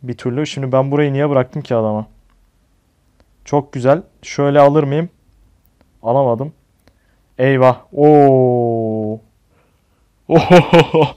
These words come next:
Abi. Çok büyük mallık yaptık. Ama Tara hiç vurmamıştı bize abi. Şimdi ultisinin olup olmadığını hiç bilmediğimiz için yapacak bir şey yok şimdi buna.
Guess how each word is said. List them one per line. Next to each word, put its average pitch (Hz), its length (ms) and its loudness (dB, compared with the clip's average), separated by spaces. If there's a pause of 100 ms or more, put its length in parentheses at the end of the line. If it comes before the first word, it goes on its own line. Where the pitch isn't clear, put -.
(800)
Abi. 127 800 2 (720)
Çok 147 280 0
büyük 147 180 -4
mallık 139 380 0
yaptık. 123 280 -4
Ama 185 260 4
Tara 170 260 6
hiç 185 260 0
vurmamıştı 165 480 2
bize 120 160 2
abi. 147 160 4
Şimdi 139 200 -8
ultisinin 139 380 -6
olup 147 220 -2
olmadığını 147 460 -2
hiç 139 260 -8
bilmediğimiz 151 460 -2
için 185 320 -8 (1080)
yapacak 123 400 0
bir - 40 -12
şey 160 160 -2
yok 165 100 -2
şimdi 127 280 -6
buna. 107 260 -6